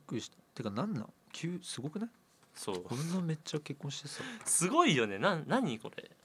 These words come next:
Speaker 1: バカリズムね。バカリズムが結婚するっていうのは、俺は正直もう全然、
Speaker 2: うん。
Speaker 1: そういうタイプじゃないっていうか、なんつうの？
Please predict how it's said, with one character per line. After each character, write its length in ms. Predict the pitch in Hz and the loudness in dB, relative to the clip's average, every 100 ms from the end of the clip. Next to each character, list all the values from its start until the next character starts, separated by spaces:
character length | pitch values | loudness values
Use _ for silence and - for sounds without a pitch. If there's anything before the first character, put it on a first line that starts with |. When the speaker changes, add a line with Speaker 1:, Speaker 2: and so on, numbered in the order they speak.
| - | -8
Speaker 1:
バ 80 | 123 | -4
カ 160 | - 127 | 2 2
リ 140 | 127 | 2
ズ 140 | 110 | 0
ム 180 | 107 92 | -2 -4
ね。 240 | 104 117 - - | -2 -4 -4 -4
バ 100 | 120 | 2
カ 140 | 202 | 4
リ 120 | 269 | 4
ズ 140 | 277 370 | 4 2
ム 120 | 220 | 6
が 140 | 139 | 6
結 180 | - 113 | 6 -2
婚 180 | - 117 | -4 -4
す 140 | - 120 | 0 -2
る 40 | |
っ 40 | |
て 200 | 110 - | -2 -6
い 20 | 95 | -4
う 40 | |
の 80 | 92 | -6
は、 40 | - - 107 | -8 -6 -2
俺 120 | 120 | 0
は 80 | 131 | 0
正 240 | - 147 | 0 -4
直 280 | 135 - 104 | -4 -6 -6
も 60 | 95 | -4
う 40 | |
全 260 | 110 135 131 | -4 -4 -2
然、 240 | 131 127 - _ - | -2 -4 -10 _ -12
Speaker 2:
う 20 | |
ん。 40 | - | -6
Speaker 1:
そ 260 | - 180 | -2 -2
う 60 | 190 | 0
い 120 | 190 | -4
う 20 | |
タ 200 | 185 214 | -2 -2
イ 60 | 147 | -2
プ 140 | - | -2
じ 100 | 101 | -2
ゃ 40 | 101 | 0
な 100 | 120 | -2
い 60 | |
っ 40 | 110 | -4
て 140 | - | -8
い 60 | 104 | -8
う 20 | |
か、 160 | - - | -8 -6
な 100 | 151 | -8
ん 20 | |
つ 100 | |
う 40 | |
の？ 60 | - | -8